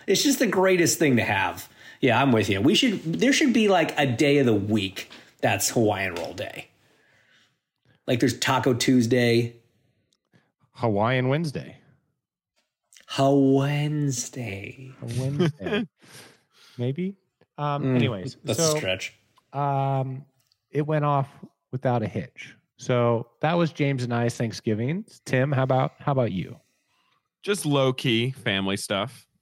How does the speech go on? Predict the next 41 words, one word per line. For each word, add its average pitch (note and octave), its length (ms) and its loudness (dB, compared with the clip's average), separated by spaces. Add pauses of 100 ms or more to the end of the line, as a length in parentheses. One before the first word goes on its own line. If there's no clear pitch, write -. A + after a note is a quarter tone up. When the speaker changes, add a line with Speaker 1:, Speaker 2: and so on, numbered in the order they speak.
(120)
Speaker 3:
Uh, G#2 480 -6 (160)
and G#2+ 220 -4
not A2+ 180 0
as A2+ 140 -4
many G#2+ 320 -2
of G#2 80 -4
the G#2 60 -4
brothers G2+ 420 -4
came G2 240 -8
in G2+ 80 -10
town, F#2+ 400 -8
so F#2+ 300 -8
it F#2 40 -8
was, F#2 180 -12
uh, F#2+ 260 -8 (220)
it - 40 -20
was, G2 80 -20
it - 200 -20
was - 220 -20
just - 240 -14 (220)
kinda G#2 180 -8
casual. C3 640 -8
It - 60 -16
was F#2+ 160 -14
nice, A#2+ 260 -6
though. - 320 -8
Speaker 2:
Did C3 160 2
you, B2 300 2
did A#2 240 -2
you A2 80 6
Speaker 1:
Oh, A2+ 360 4
I F#3 120 6
Speaker 2:
drink C3 300 0
as A#2+ 140 -2
much A#2 220 0
wine A2+ 220 2
as G#2+ 120 0
you A2 120 4
were G#2+ 100 2
hoping? B2 380 0 (640)
Speaker 3:
Absolutely, F#2+ 560 -6